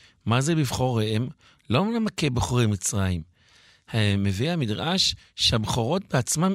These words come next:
הכו את המצרים, כי על הבכורות היה איזה מעמד מסוים, כמו הצ-, אנשי הצבא, הרמטכ"לים, ה-, ה-, ה-, המטכ"ל. זאת אומרת, הם היו הקבוצה הנבחרת, הבכורים.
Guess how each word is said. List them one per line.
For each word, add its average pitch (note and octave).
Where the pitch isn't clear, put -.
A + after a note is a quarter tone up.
הכו G#3
את G3+
המצרים, E3
כי B2+
על A2+
הבכורות B2+
היה D3
איזה E3
מעמד B2
מסוים, F3
כמו D3
הצ-, -
אנשי C3+
הצבא, C#3
הרמטכ"לים, A2
ה-, -
ה-, G2+
ה-, G2
המטכ"ל. A#2+
זאת -
אומרת, E3+
הם F3
היו E3
הקבוצה F3+
הנבחרת, C3
הבכורים. F#2+